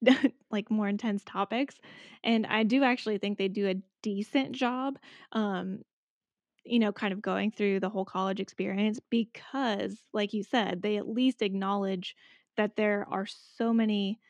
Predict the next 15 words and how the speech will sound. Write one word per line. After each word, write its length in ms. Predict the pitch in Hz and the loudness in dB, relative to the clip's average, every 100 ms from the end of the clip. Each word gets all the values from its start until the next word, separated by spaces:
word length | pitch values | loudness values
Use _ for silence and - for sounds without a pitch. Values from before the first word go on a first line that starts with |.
| _ _ - | _ _ -2
kind 180 | 226 | 0
of 100 | 202 | 0
layers 460 | 185 196 190 175 175 | -2 -2 0 -2 -6
to 120 | - | -6
it. 180 | 160 - | -4 -4
It's 180 | 214 233 | -4 0
not 240 | 240 233 | 0 0
just 380 | 220 208 - _ _ _ - | 0 0 -2 _ _ _ -8
college 420 | 214 202 202 202 | -2 2 2 2
or 80 | 190 | 0
nothing. 500 | 180 - 247 311 339 _ _ _ _ | -2 0 0 0 -4 _ _ _ _
It's 400 | - 208 208 _ _ | -2 -2 -2 _ _
four-year 380 | _ 277 254 180 | _ 2 4 2
schools, 440 | 208 185 - - - _ _ | -2 -6 -6 -10 -16 _ _
Ivies, 640 | 254 254 185 156 - - | 4 4 4 0 -4 -10